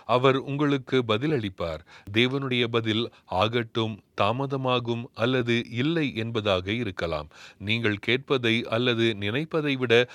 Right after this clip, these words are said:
அதிகமாக அவர் உங்களுக்கு கொடுக்கலாம். எபேசியர் மூன்று இருபது. தேவனுடைய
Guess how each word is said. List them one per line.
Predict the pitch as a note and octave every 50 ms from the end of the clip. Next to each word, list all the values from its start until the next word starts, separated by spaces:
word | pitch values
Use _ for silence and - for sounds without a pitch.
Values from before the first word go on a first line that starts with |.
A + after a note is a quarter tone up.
| - - -
அதிகமாக | F2 F#2+ A2+ C3+ C#3+ D#3 D#3 D3 C#3+ C#3 C3+ C3 B2 A#2+ A2+ -
அவர் | G#2+ A2 A2+ A#2+ A#2+ A#2+
உங்களுக்கு | A#2+ A#2 A2+ G#2+ G#2 - - G2+ F#2
கொடுக்கலாம். | - G2 G2+ A#2 A2 - - F2 D#2+ D#2 D2 - _ _ _ _
எபேசியர் | - F#2 F#2+ G#2+ G#2+ G#2 - - A2+ G#2+ G2+ G2
மூன்று | G2 G#2 A#2+ C3 C3+ B2 B2 A#2 A2+ G2
இருபது. | G#2+ G#2+ G#2 G2 F2 D#2 D#2+ D2 - - - - - - - -
தேவனுடைய | F2+ G2+ G#2+ A2+ A2+ A#2+ A#2 A2+ A2 A2 G#2+